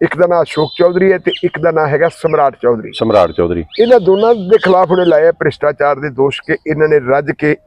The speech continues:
Speaker 1: ਜਿਹੜੀ ਹੈਗੀ ਹੈ ਕਰਪਸ਼ਨ ਕੀਤੀ ਹੈ
Speaker 2: ਬਿਹਾਰ ਦੇ ਵਿੱਚ ਜੀ।
Speaker 1: ਬਿਹਾਰ ਦੇ ਵਿੱਚ।
Speaker 2: ਠੀਕ ਹੈ ਜੀ।
Speaker 1: ਅਸ਼ੋਕ ਚੌਧਰੀ ਦੇ ਉੱਤੇ ਉਹਨੇ ਇਹ, ਇਹ ਇਲਜ਼ਾਮ ਲਾਇਆ ਕਿ ਇਸ ਬੰਦੇ ਨੇ ਬਹੁਤ ਵੱਡੇ ਪੱਧਰ ਦੇ ਉੱਤੇ ਪੈਸਾ ਕਮਾਇਆ ਹੈ
Speaker 2: ਜੀ।
Speaker 1: ਤੇ ਬੇਨਾਮੀ ਜਾਇਦਾਦ ਬਣਾਈ ਹੈ।
Speaker 2: ਜੀ।
Speaker 1: ਇਸੇ ਤਰੀਕੇ ਜਿਹੜਾ ਹੈਗਾ ਇੱਕ ਮਿਸਟਰ ਇਹਨਾਂ ਦੇ ਹੈਗੇ,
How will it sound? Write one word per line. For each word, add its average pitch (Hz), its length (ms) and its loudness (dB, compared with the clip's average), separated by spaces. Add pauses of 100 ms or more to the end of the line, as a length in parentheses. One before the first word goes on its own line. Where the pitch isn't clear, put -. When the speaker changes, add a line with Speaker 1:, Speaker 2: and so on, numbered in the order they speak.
Speaker 1:
ਜਿਹੜੀ 139 240 0
ਹੈਗੀ 131 220 0
ਹੈ 135 40 2
ਕਰਪਸ਼ਨ 123 460 -4
ਕੀਤੀ 107 320 -14
ਹੈ - 460 -16 (100)
Speaker 2:
ਬਿਹਾਰ 120 220 6
ਦੇ 95 80 0
ਵਿੱਚ 87 220 -2
ਜੀ। - 60 2 (160)
Speaker 1:
ਬਿਹਾਰ 139 220 0
ਦੇ 104 140 -8
ਵਿੱਚ। - 220 -16
Speaker 2:
ਠੀਕ 120 220 -2
ਹੈ 185 40 2
ਜੀ। 160 140 -4
Speaker 1:
ਅਸ਼ੋਕ 196 320 2
ਚੌਧਰੀ 226 360 2
ਦੇ 220 100 4
ਉੱਤੇ 220 180 2
ਉਹਨੇ 208 220 4
ਇਹ, 190 420 2
ਇਹ 185 240 4
ਇਲਜ਼ਾਮ 165 340 0
ਲਾਇਆ 151 200 2
ਕਿ - 260 -2
ਇਸ 165 140 0 (120)
ਬੰਦੇ 147 280 0
ਨੇ 165 80 0
ਬਹੁਤ 165 420 0
ਵੱਡੇ 117 240 -2
ਪੱਧਰ 147 260 -4
ਦੇ 143 140 -6
ਉੱਤੇ 147 140 -6 (100)
ਪੈਸਾ 135 320 -2
ਕਮਾਇਆ 123 380 -2
ਹੈ - 80 -8 (100)
Speaker 2:
ਜੀ। 123 180 2
Speaker 1:
ਤੇ 175 80 2
ਬੇਨਾਮੀ 147 500 2
ਜਾਇਦਾਦ 123 340 0
ਬਣਾਈ 104 320 -10
ਹੈ। 104 180 -20
Speaker 2:
ਜੀ। 107 220 0 (340)
Speaker 1:
ਇਸੇ 208 280 2
ਤਰੀਕੇ 220 500 2
ਜਿਹੜਾ 196 240 4
ਹੈਗਾ 175 220 2 (100)
ਇੱਕ 185 200 -2
ਮਿਸਟਰ 151 640 0 (440)
ਇਹਨਾਂ 170 240 4
ਦੇ 151 160 2
ਹੈਗੇ, 131 680 2